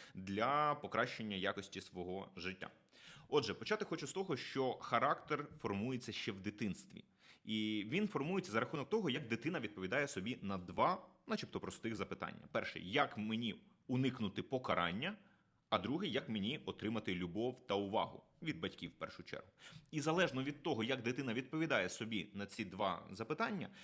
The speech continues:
і формується те, що ми називаємо характером. Тобто характер — це не вроджена, е, історія, це набута.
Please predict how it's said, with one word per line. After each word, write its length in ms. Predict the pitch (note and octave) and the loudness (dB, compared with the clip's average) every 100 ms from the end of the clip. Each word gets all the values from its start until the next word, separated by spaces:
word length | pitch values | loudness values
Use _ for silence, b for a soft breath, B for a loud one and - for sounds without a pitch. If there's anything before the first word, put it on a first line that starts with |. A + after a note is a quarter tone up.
| B - | B -4
і 100 | F#3+ | -4
формується 680 | F#3+ C#3 G#2 F3 G3 - D3+ | 2 2 2 0 -2 -2 -2
те, 180 | A#2+ | -2
що 160 | C#3+ A2 | -2 -2
ми 160 | F#2 B2 | -2 -2
називаємо 540 | F#2+ F2+ F2+ G#2+ F#2+ | -4 -2 -2 -2 -4
характером. 640 | - - G#2 G2+ - - - | -6 0 2 2 0 -12 -12
Тобто 280 | G2 - F#2+ | -14 -8 -8
характер — 460 | - G#2+ F#3 E3 A#2+ | -2 2 2 0 -4
це 200 | - A#2+ | -4 -4
не 180 | G2+ A#2 | -2 -4
вроджена, 640 | C3 A2 A2 F2 F2+ F2+ - B B B B | -2 0 0 0 -4 -8 -12 B B B B
е, 300 | F#2 F#2 F2+ F2 | -2 0 0 -6
історія, 460 | G2 - C3 F#3 | -8 -4 0 0
це 440 | F#3 - G2 A#2+ C3+ | 0 -2 2 4 4
набута. 640 | G2 B2 G2+ F#2 - C3+ | 2 0 0 -4 -2 -2